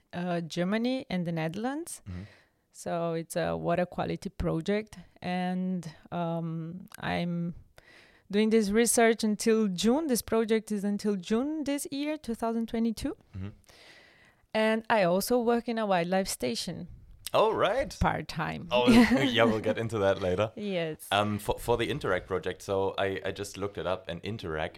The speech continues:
Speaker 2: is a European Union subsidy program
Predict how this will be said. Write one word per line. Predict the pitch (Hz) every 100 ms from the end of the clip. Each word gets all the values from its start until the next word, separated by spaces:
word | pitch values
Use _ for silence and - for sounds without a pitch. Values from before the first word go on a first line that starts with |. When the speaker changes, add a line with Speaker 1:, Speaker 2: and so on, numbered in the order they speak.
| -
Speaker 2:
is | 82 85 82 78 - - _ _ _ -
a | 95
European | 107 127 123 117 104
Union | 95 123 113 101
subsidy | 87 - - - 78
program | - 76 69 73 76 110